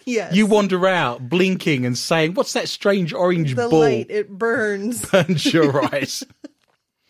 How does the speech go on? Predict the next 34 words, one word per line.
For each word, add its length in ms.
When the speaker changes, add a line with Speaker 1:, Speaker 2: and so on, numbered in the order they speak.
Speaker 2:
Where 180
do 120
you 60
find 360
your 180
men? 400
In 160
very 380
damp 520
places. 840
<laughs> 40
If 200
people 320
wish 180
to 100
see 340
that, 440
they're 180
more 240
than 240
welcome 320
to 140
do 220
so 280
on 100
our 120
Facebook 600
site. 440
More 280
questions 580
than 140
answers 640
with 280
Adrian 680